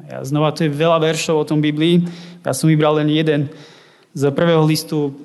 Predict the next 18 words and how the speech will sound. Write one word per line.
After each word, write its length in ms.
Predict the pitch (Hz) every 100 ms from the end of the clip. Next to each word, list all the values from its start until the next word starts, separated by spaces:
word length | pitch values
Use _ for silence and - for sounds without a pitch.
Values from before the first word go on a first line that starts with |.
| - 170 -
Petra, 400 | 147 147 147 131
štvrtej 320 | - 139 143
kapitoly, 340 | 147 147 156
desiatý 460 | 139 151 170 165 151
verš. 420 | 151 151 - - - - - -
Ako 240 | 127 131 156
dobrí 320 | 165 180 180
správcovia 800 | - - 156 202 190 190 165 147
mnohorakej 480 | 165 180 170 170 156
Božej 320 | 160 175 160
milosti 680 | 160 175 170 - 160 160 156 - - _ -
slúžte 720 | - 151 160 214 185 - 170
si 160 | 185
navzájom. 800 | 165 170 165 170 156 143 123 120 - - _ _ _ _ _ _ _ _ _ _ _ _ _ _ _ -
Slúžte 560 | - 151 165 170 170 156
si 160 | 143
navzájom 640 | 139 151 160 151 147 143 - - - _ _
každý 560 | - 160 165 160 165